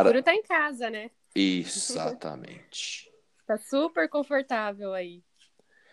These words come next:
Speaker 2: Eu tenho expectativa de que é um período, porque eu fiquei muito confiante que a gente tinha, ia ter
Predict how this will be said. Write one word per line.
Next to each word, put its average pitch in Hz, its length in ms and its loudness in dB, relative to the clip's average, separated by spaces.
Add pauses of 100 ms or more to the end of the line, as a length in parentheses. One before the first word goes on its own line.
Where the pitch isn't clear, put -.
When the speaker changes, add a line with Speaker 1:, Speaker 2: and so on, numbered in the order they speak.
(540)
Speaker 2:
Eu 117 160 6
tenho 165 180 6
expectativa 123 960 2
de 92 160 -2
que 110 320 4
é 107 80 10
um 120 140 4
período, 123 880 4
porque 117 380 4
eu 190 220 8
fiquei 117 580 4
muito 123 1040 4
confiante 98 840 2
que - 140 4
a 110 60 8
gente 117 360 0
tinha, 139 360 8
ia 117 180 10
ter 117 480 6